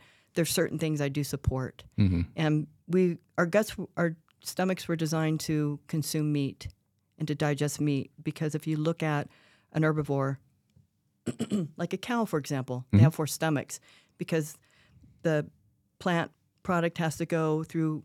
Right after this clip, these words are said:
Speaker 1: various digestive processes to break it down enough to be nutri-, nutritious. And, well, look at apes. They're, they're vegetarian, but they also eat their own poop.
Speaker 2: <laughs>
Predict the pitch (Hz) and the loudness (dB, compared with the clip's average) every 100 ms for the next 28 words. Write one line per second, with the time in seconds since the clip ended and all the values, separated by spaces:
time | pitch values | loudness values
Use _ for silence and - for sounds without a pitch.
0 | - 151 165 160 156 - 151 147 151 - | -10 0 2 2 0 0 0 2 0 0
1 | 147 - 156 165 - 143 147 139 - 143 | -6 -4 -2 -2 0 -2 -2 -4 -6 -10
2 | - 160 - - 156 156 156 151 143 - | -4 -4 -2 -4 -2 0 2 0 -2 -4
3 | 139 147 143 143 143 - - - 147 135 | -8 -4 -2 0 -2 -6 -18 -4 -4 -2
4 | 147 135 - - - _ _ _ _ _ | -6 -6 -8 -10 -16 _ _ _ _ _
5 | _ 160 151 143 143 - - _ - - | _ -2 2 2 0 -4 -20 _ -20 -6
6 | 160 151 - 165 160 160 135 - 160 151 | 0 0 0 0 2 2 2 0 4 4
7 | 151 - _ _ - _ _ - 160 156 | 2 -4 _ _ -20 _ _ -4 0 2
8 | 143 139 156 143 143 143 139 143 143 147 | 0 0 4 6 6 2 0 0 0 0
9 | 143 135 139 135 160 156 - - _ _ | -2 0 2 2 2 0 -2 -20 _ _
10 | - 127 | -4 4